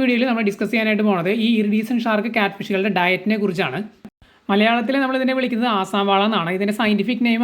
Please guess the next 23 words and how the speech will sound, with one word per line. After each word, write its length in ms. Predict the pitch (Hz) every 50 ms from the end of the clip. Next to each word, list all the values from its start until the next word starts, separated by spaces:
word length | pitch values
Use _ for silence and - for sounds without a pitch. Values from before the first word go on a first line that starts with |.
| 233
ആണ് 120 | 208 190 214 277 - - - _ -
Pangasius 520 | 214 196 202 208 202 202 196 190 262 240 - 226
hypothalamus 560 | 208 196 - 190 165 202 185 180 185 185 170
എന്ന് 100 | - 208 202
പറയുന്നത്. 300 | 190 170 143 139 151 202 233 233 - - _ - -
Pangasius 500 | 190 202 214 220 214 240 233 233 269 233 247
എന്നുള്ള 200 | 254 254 254 247 233
പേരിലും 300 | 254 233 220 220 233 247 233 214
ഇത് 80 | 247 254
പല 100 | 254 220 208 208
സ്ഥലങ്ങളിലും 360 | 262 220 214 208 202 233 247
അറിയപ്പെടാറുണ്ട്. 560 | 202 190 170 151 175 170 180 175 151 143 170 143 - - - _ _ _ - _ _ _ -
പിന്നെ 120 | - 220 233 233
അക്വേറിയം 320 | 226 233 254 233 240 233 233
ഷോപ്പുകളിലൊക്കെ 440 | 254 226 220 247 247 247 247 254 -
ചെല്ലുമ്പോൾ 260 | 262 247 226 214 247 247 214
ബ്ലാക്ക് 260 | 208 196 196 196 -
ഷാർക്ക്, 280 | 226 214 214 214 214 254 240
വൈറ്റ് 220 | 226 208 196 - -
ഷാർക്ക് 200 | 208 196 196 214
എന്നൊക്കെ 160 | 208 208 208 196
പറയാറുണ്ട്. 380 | 202 175 165 170 165 156 143 160 - - - _ _ _ _ _ _ _ - -
ഇതിൽ 140 | 233 247 247